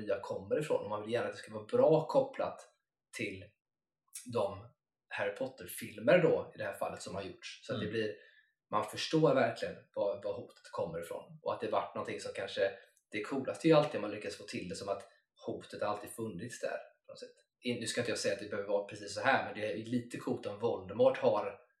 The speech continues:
Speaker 1: en master <laughs> eller någon som, som han känner, som man sen liksom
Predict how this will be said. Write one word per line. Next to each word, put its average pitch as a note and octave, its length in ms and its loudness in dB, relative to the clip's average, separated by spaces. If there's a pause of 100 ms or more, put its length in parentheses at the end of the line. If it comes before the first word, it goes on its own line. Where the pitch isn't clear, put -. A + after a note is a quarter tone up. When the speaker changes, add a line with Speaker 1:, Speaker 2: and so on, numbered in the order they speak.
(360)
Speaker 1:
en G2+ 520 -4
master - 600 0 (220)
<laughs> - 220 -6
eller C#3+ 260 6
någon B2 240 4 (420)
som, A2 340 0
som A2+ 180 -4
han A2+ 220 2
känner, G2+ 400 2
som A2 120 -10
man G#2 120 -6
sen F#2 200 -4
liksom F#2+ 320 -12